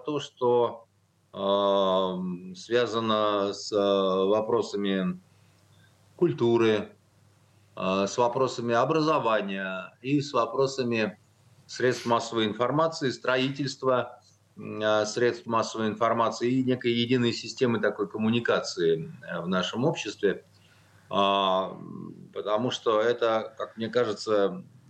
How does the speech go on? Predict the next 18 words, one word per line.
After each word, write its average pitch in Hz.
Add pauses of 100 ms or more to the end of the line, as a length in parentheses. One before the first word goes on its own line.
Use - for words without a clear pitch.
ну, 113
такие 104
очень 101 (320)
серьёзные 85 (320)
задачи, 110
я 110
бы 110
даже 120
сказал, 127
вызовы, 95 (540)
которые 120
перед 120
нашей, 113
э, 104
страной, 101
э, 87
стоят. 87 (1120)
А, 107